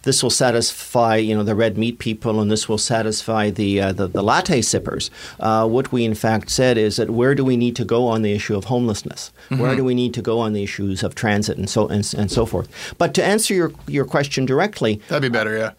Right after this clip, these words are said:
Speaker 1: uh, where, where we wanna go is, um, our big challenge, <clears throat> ex-, uh, so, sorry, we recognize that,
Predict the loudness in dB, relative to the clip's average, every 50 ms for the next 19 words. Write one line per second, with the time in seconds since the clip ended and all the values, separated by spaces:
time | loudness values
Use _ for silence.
0 | _ -2 0 2 2 2 2 2 0 0 0 0 0 0 0 0 0 0 0 0
1 | 0 0 0 0 0 0 0 0 0 0 0 0 0 0 0 0 2 2 2 0
2 | 0 -2 -2 -2 0 0 2 2 2 2 0 0 -2 -2 -2 -2 0 0 0 0
3 | 0 -2 -4 -6 -10 -12 _ _ _ _ -2 0 0 0 0 0 -2 -2 -2 -4
4 | -2 0 2 2 2 2 0 -2 -6 _ _ 0 2 2 4 2 2 0 -2 -4
5 | -2 -2 -2 -2 -2 -4 -4 -2 0 0 0 0 0 0 2 2 2 2 2 0
6 | 0 -2 -2 0 0 2 2 2 2 2 0 -2 -2